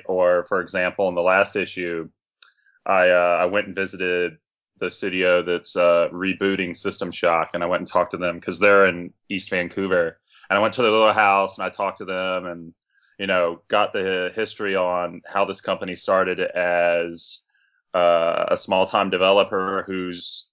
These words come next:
bread and butter was re-releasing games that had been out of circulation for decades.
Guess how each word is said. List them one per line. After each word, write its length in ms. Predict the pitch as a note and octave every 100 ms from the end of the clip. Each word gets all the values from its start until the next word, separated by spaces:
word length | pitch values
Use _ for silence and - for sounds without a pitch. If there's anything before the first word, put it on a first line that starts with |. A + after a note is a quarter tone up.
| -
bread 220 | G2 G2
and 120 | G2
butter 440 | F2+ F#2+ G2+ F#2+ F#2
was 520 | D#2+ F#2 F#2 F2 -
re-releasing 680 | F#2+ G2 F#2+ F#2+ G2 G2+ F2+
games 480 | F#2 F#2 F#2+ F#2 -
that 100 | F2+
had 100 | D#2+
been 120 | F2+
out 140 | F2+
of 80 | -
circulation 800 | - F#2+ F#2 F2+ F#2 - F2 E2
for 120 | -
decades. 680 | F2 F2+ - E2+ E2 D#2+ -